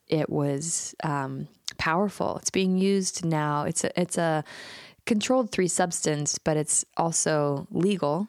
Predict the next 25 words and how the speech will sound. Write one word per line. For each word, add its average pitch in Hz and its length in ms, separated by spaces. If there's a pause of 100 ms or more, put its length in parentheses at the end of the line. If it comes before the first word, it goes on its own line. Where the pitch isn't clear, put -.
to - 160
use, 151 400
and 156 100
it's 147 220
used, 156 500 (160)
uh, 143 220
as 151 240
an 139 300 (260)
anesthetic, 151 760 (440)
and 160 200
it's 147 160
also 156 320
used 147 520
in 151 180
therapy 151 640
to - 140
treat - 340
P - 160
T 165 180
S 143 200
D 160 280
and 180 120
depression 175 760
and 151 140
anxiety. 139 640